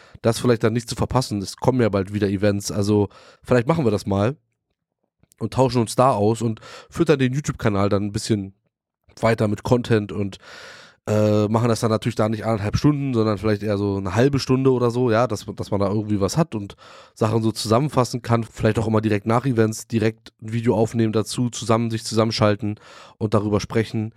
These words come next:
das kann ich mir gut vorstellen. Das wäre was, was mir auch Spaß machen würde. Wird auf jeden Fall eher passieren, als dass hier in nächster Zeit neue Folgen kommen. So ehrlich will ich auch sein.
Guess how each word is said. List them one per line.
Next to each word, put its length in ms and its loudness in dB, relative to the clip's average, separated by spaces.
das 200 -2
kann 160 2
ich 80 0
mir 120 2
gut 120 -2
vorstellen. 480 0
Das 200 -2
wäre 120 4
was, 140 -2
was 100 -6
mir 280 0
auch 160 -4
Spaß 300 -4
machen 260 -4
würde. 320 2
Wird 180 0
auf 120 2
jeden 140 0
Fall 180 0
eher 180 4
passieren, 380 0
als 200 -6
dass 220 -4
hier 300 0
in 60 0
nächster 240 -2
Zeit 300 -2
neue 140 2
Folgen 280 0
kommen. 200 -8
So 140 0
ehrlich 260 -2
will 100 0
ich 120 -4
auch 100 -4
sein. 300 -8